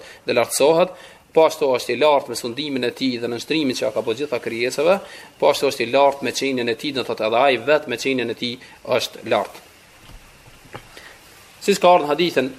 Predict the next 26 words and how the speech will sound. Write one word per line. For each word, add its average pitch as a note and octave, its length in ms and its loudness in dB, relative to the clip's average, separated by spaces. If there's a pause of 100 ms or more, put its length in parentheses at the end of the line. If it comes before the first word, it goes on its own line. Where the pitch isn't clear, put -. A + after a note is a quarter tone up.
(160)
Buhariut C#3 400 0
dhe C3 80 -2
Muslimit, B2 500 -2 (1120)
pejgamberi C3+ 400 2
sallallahu B2 280 -2
alajhi C3 80 0
wasallam A#2 160 -2
thotë, D3 220 4 (1500)
"Ala D#3 340 4
ta'manuni C3 1040 0 (400)
wa C3+ 160 4
ana C#3+ 400 0
aminun C#3 400 -2
man C3+ 180 -2
fi C3 140 -8
s-sama", C3 500 2 (680)
a C3 100 2
nuk F#3+ 220 2 (180)
po C3 100 0
jeni D3 320 2
besnik, B2+ 480 0
a B2 100 0
nuk E3+ 200 0
po B2+ 100 -4
mbesoni A#2+ 560 0
mu, B2 260 -2